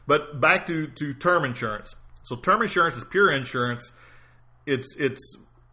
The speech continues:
leverage. It, it, it accumulates no cash value. Now, as I say that, my, there's a, a little light bulb that went off in my head,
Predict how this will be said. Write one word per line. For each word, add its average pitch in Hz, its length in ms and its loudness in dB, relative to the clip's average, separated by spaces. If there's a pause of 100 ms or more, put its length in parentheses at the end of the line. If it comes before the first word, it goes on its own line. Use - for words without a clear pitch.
leverage. 123 800 4
It, 127 160 0 (140)
it, 127 360 -2
it 117 160 -2
accumulates 147 520 -4
no 127 180 0
cash 160 360 2
value. 120 600 2 (1120)
Now, 127 380 2 (220)
as 143 180 0
I 160 120 4
say 220 320 2
that, 131 280 2
my, 127 200 0
there's 127 380 -2
a, 123 40 2
a 120 240 2
little 131 240 4
light 131 260 2
bulb 113 220 0
that 113 100 -6
went 117 140 -6
off 113 160 -6
in 110 40 -12
my 104 120 -8
head, 110 260 -2